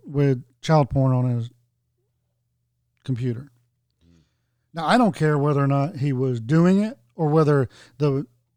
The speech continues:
task force, you know, planted it on his computer just to get rid of his sick behind.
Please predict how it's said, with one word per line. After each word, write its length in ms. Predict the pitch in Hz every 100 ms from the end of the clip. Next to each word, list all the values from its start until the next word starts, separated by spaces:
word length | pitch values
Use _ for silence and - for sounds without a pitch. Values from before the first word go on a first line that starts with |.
| _ _ _ _ _
task 320 | - 170 151
force, 260 | 156 147 123 _ _ _ _
you 100 | 156
know, 140 | 143 120
planted 460 | - 180 165 139
it 140 | 139 151
on 140 | 135
his 100 | 131
computer 520 | - 123 143 139 127 - -
just 180 | - 156
to 40 | 127
get 160 | 127 131
rid 200 | 165 147
of 160 | 123
his 340 | 120 - - - _ _ _ _
sick 380 | - - 151 -
behind. 560 | 127 135 139 135 127